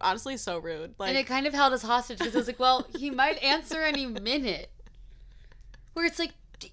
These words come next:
Speaker 2: just say no. Either reject it or
Speaker 1: Yeah, yeah.
Speaker 2: don't just let it ring for
Speaker 1: Well, I imagine,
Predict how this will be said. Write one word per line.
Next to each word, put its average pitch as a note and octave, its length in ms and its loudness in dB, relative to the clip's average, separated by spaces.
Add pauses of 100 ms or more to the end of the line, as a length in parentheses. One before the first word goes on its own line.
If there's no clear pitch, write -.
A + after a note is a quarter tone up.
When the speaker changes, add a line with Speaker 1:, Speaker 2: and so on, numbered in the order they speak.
Speaker 2:
just D4+ 260 -8
say D#4+ 180 0
no. A#3+ 380 0
Either C4+ 240 -4
reject B3+ 540 2
it F4 140 -2
or A3+ 360 -2
Speaker 1:
Yeah, F#3+ 460 6 (160)
yeah. F#3 220 -4
Speaker 2:
don't - 100 -4
just D#4+ 120 -10
let B3 100 0
it F#3+ 80 -6
ring B3+ 320 -2
for G#3 340 -6
Speaker 1:
Well, E4+ 80 8
I E4+ 80 10
imagine, E4 640 6